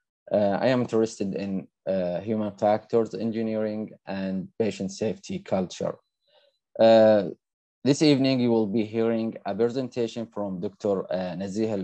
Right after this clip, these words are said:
Uthmani. He will be speaking to us on safe handle-, handling of medical devices within healthcare, uh, facilities.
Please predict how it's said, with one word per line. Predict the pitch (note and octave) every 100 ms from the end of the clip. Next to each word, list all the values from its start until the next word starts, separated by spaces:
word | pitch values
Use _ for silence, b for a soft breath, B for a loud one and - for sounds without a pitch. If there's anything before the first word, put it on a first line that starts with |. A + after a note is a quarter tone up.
| -
Uthmani. | - G2+ G#2+ A#2+ C3+ _ _ _ _ _ -
He | B2+
will | A2+ A2 F#2
be | F#2+ G#2+
speaking | - - A#2+ C3+ B2+
to | -
us | - G2+ G2 G2 -
on | G#2 G#2 F#2 -
safe | - - A#2 B2
handle-, | B2+ B2+ A#2+ - A2 - -
handling | A2+ A#2 G2+ G2+ G#2 - _ _ _ -
of | A2 -
medical | G#2 A2 A2+ A2 G#2 G2+ - -
devices | G2+ F#2+ G#2+ G#2 G2 G2 F#2 _ _ _ _
within | G2 G#2+ F#2+ G2+ -
healthcare, | G2+ G#2+ A2 - - A2+ A2+ G#2 - -
uh, | F#2 F#2+ F#2+
facilities. | G#2 - F#2+ F#2+ F2 D#2